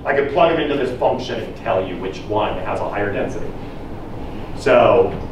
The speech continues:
I'm just making it so I don't have to do the proof in both directions. So it simplifies some of our work. Otherwise, I'd have to do the proof in cases. So there's no need to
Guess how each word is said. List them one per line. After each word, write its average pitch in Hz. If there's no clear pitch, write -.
I'm -
just 165
making 147
it 135
so 127
I 123
don't 120
have -
to 104
do 110
the -
proof 117
in 110
both -
directions. -
So -
it -
simplifies -
some -
of -
our -
work. -
Otherwise, 131
I'd 107
have 107
to -
do 110
the 104
proof 120
in 98
cases. -
So 101
there's 117
no 151
need 135
to -